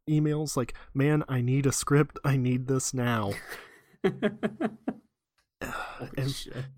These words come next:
Speaker 1: and then there's this bit with, uh, like, Tom Brevoort where he's like, "Well, saying what Dan Slott does as work is, uh, maybe generous." <laughs> And this bit,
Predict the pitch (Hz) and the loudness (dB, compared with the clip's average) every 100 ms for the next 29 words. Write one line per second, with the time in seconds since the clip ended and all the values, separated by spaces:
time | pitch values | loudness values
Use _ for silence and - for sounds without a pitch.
0 | - 156 170 185 185 160 - 151 147 147 | -6 -2 0 0 2 0 -2 -6 0 0
1 | - 139 143 151 139 - 139 - 147 147 | 2 -2 0 0 0 -2 -6 -2 -2 0
2 | 151 165 135 127 131 127 123 117 113 147 | 0 0 2 0 0 0 0 0 0 2
3 | 175 160 - 165 160 143 139 110 139 123 | 4 4 0 0 0 0 0 -2 -2 -2
4 | - 135 117 127 127 117 117 113 110 123 | -2 -2 -2 -2 -2 -2 -2 -4 0 0
5 | 120 - - 123 113 113 110 107 131 190 | 0 -4 -4 -2 -2 -2 -2 -2 -2 0
6 | 117 104 117 110 117 131 - - - - | 0 0 0 2 2 2 0 -2 -10 -14
7 | - - - _ - 156 - - - 135 | -14 -16 -18 _ -4 -4 -4 -6 -6 -4
8 | - - - - 190 165 - - 147 - | -4 -4 -2 0 2 0 0 -6 -6 -8
9 | - 160 - 165 - 165 156 151 | -10 -10 -4 -4 -4 0 2 2